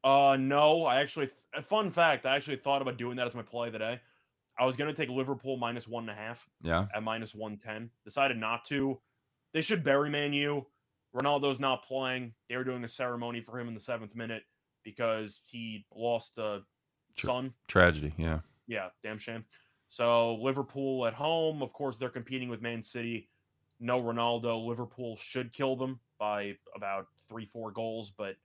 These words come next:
Speaker 1: yeah, definitely a rough time for Ronaldo's family. And also, I mean,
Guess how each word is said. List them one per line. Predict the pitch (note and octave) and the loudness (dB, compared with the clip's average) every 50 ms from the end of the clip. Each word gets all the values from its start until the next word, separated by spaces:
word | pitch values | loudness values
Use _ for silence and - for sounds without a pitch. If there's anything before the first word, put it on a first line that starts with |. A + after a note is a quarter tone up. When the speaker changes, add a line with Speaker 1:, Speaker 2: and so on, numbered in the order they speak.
| _ _ _ _ _ _ _ _ _ _ _ _ _ | _ _ _ _ _ _ _ _ _ _ _ _ _
Speaker 1:
yeah, | C3 C3+ D3 D3 D3 C#3+ | -2 2 6 6 8 6
definitely | C#3 C3+ D3+ D3+ C#3 - - C#3+ C3+ C3 B2+ B2+ B2 B2 A#2+ A#2+ | 6 8 6 6 6 6 2 0 0 0 0 0 0 0 0 0
a | A#2 A2+ A2 A2 G#2+ G#2+ | 2 2 2 2 0 -2
rough | G#2+ G#2+ A2 B2 B2 A#2 A#2+ - - | -4 -4 0 2 2 2 2 -2 -8
time | A#2+ A#2 A#2 A#2 A2+ A2+ A2 G#2+ G#2 - | -4 -2 -2 -2 -2 -4 -6 -8 -12 -12
for | - A2+ A2+ A2 G#2+ G#2 G#2 G#2 G2 G2 | -10 -8 -6 -4 -4 -4 -4 -6 -8 -8
Ronaldo's | G#2+ A2 A2+ A2+ A2+ A2 G#2+ G#2+ G2+ - | -8 -6 -4 -2 -2 -2 -4 -6 -8 -8
family. | - C#3+ C#3+ D3 C#3 C3+ C3+ C3+ C3 C3 B2+ A#2+ A#2 _ _ _ _ _ _ _ _ _ _ - | -6 -6 -4 -2 -2 -2 -2 0 0 0 0 -2 -6 _ _ _ _ _ _ _ _ _ _ -6
And | G#2 A2 B2 | -4 0 2
also, | C3+ C#3+ C3+ C3 - C#3 B2+ B2 A#2+ A#2 A2+ G2 _ _ - | 4 2 2 2 0 2 2 4 4 2 0 -4 _ _ -14
I | G2 G2+ | -12 -10
mean, | G#2+ G#2+ G#2+ G#2 G2+ G2 | -10 -10 -10 -10 -12 -14